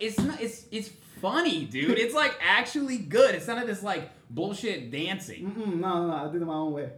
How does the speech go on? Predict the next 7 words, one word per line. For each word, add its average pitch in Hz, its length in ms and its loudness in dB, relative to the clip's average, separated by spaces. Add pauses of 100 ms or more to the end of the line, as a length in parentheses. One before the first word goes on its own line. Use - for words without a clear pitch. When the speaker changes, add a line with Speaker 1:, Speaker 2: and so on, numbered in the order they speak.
(120)
Speaker 1:
I 208 80 -4
mean, 214 220 -2
you 247 140 -2
were 233 140 -4
featured 196 680 -6
on, 135 580 -4 (540)
uh, 104 440 -8